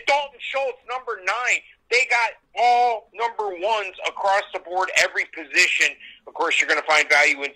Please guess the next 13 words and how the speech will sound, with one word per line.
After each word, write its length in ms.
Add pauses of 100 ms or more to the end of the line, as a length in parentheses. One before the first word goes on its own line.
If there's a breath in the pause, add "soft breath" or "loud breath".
C 120
D 160
Lamb 340
as 160
well. 180
The 80
rookie's 420
been 140
making 320 (320 loud breath)
quite 180 (120)
an 80
impression. 500
Number 280